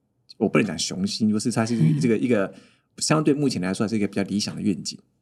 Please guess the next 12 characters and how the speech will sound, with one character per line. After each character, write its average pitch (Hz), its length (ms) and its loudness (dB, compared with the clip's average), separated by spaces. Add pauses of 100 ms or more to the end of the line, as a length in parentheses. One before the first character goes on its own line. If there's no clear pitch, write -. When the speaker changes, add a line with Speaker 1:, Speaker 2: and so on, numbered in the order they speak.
(560)
Speaker 2:
呃， 175 420 4
我 175 180 2
觉 339 180 -4
得 392 80 0
有 262 180 4
一 160 80 2
个 165 140 2
愿 202 300 2
景， - 240 -4
现 220 240 -2
在 196 220 2
是， 165 360 -2